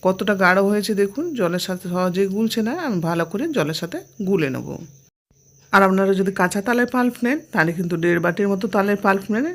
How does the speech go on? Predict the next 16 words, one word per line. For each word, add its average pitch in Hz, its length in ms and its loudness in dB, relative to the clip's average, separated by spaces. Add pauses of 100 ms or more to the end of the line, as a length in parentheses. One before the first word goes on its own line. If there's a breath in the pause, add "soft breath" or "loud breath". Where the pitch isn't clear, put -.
এক্ষেত্রে 240 400 -2
জলের 185 360 2
পরিমাণ 214 300 0
কম 220 280 2
দেবেন, 208 240 0
আর 277 220 -6
চিনিটা 185 340 -2
কিন্তু 185 260 -4
হাফ 156 280 2
বাটি 156 220 -6
দেবেন, 160 440 -8 (600)
তাহলে 214 240 6
কিন্তু 196 220 0
পরিমাপটা 180 440 0
ঠিক 208 280 -2
থাকবে। 202 240 0